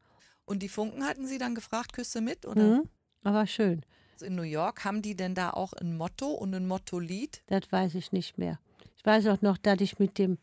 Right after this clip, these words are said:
Speaker 2: Ludwig damals in irgendeiner, in irgendeinem Saal gesungen hab, da hatte ich das Lied vom Äpfelschlot.
Speaker 1: Das haben Sie dann in, in New York, äh
Speaker 2: Ja, und aber die Funken, die haben ja alle mitgemacht, ne?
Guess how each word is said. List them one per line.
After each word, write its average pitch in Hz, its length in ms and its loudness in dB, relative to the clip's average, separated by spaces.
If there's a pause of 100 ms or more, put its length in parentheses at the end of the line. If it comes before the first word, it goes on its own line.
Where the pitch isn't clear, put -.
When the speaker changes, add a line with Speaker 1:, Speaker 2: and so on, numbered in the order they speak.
(320)
Speaker 2:
Ludwig 202 380 2
damals 196 380 4
in 190 160 2
irgendeiner, 202 540 4 (1040)
in 208 260 2
irgendeinem 202 320 6
Saal 196 300 6
gesungen 196 500 6
hab, 202 180 2
da 180 120 2
hatte 202 160 2
ich 196 100 -2
das 185 200 0
Lied 202 220 2
vom 185 220 2
Äpfelschlot. 196 880 0 (560)
Speaker 1:
Das 185 220 -2
haben 196 160 -2
Sie 190 100 -2
dann 180 160 0
in, 180 220 -2 (100)
in 190 120 0
New 180 80 0
York, 170 500 0
äh - 80 4
Speaker 2:
Ja, 185 140 6
und 196 260 4
aber 190 240 2
die 185 120 2
Funken, 180 420 4
die 190 120 6
haben 196 200 6
ja 190 120 4
alle 190 160 4
mitgemacht, 196 760 2
ne? 208 260 4